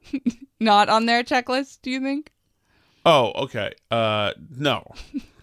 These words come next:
Speaker 2: But it, but the funny thing is, we brought the lead in. Which, that's a, I don't wanna talk about that. I can't, I'm at reactor core, reactor core. So anyway, my feeling is this, is that I need to, I can't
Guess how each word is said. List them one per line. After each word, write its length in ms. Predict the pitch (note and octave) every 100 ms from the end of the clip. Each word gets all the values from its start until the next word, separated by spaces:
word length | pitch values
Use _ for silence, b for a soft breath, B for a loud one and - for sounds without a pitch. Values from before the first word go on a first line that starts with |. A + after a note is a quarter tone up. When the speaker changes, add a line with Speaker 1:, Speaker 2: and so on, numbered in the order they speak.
| _ -
Speaker 2:
But 120 | D3+
it, 220 | F#3 D#3+
but 180 | E3+ E3+
the 60 | D#3
funny 240 | G#3 G3
thing 140 | E3+ D#3+
is, 220 | C#3 C3+
we 100 | C#3
brought 220 | C#3+ C3
the 100 | A#2+
lead 180 | A#2 A#2
in. 260 | A2 G#2+ G#2
Which, 100 | C#3+
that's 220 | F3+ G#3
a, 40 | F#3+ F#3+
I 60 |
don't 80 | G3+
wanna 120 | G3
talk 100 | F3
about 140 | E3+ F3
that. 120 | - E4+
I 40 |
can't, 260 | - E4+ -
I'm 100 | F4
at 80 | -
reactor 320 | F#4 F3+ F3
core, 180 | E3+ A#2+
reactor 340 | B2+ D3 - C3+
core. 240 | G#2+ G#2 _ - - D#4+ _ D#4 - - b b b b b b -
So 120 | A#3
anyway, 280 | C#4+ C#4 G3+
my 180 | F#3 G#3
feeling 280 | A3 G#3
is 100 | D#3+
this, 180 | D#3 C#3+
is 80 | C3
that 100 | C3+
I 120 | D3
need 240 | D#3+ D3+ C3+
to, 80 |
I 40 | C#3
can't 280 | D#3+ D#3